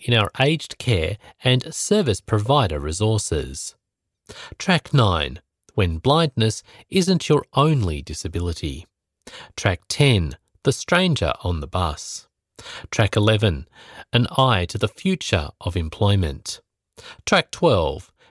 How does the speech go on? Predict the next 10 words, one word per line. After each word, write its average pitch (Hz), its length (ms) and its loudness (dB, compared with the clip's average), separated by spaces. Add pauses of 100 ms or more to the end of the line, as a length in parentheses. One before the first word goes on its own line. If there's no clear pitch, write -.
(140)
B 127 120 4
C 95 280 0
A's 85 260 0 (180)
Bedrock 139 540 0 (140)
for - 100 -8
the 82 100 -6
Future. 92 540 -6 (400)
Track 170 260 0
thirteen, 101 800 0 (320)
Update 90 540 0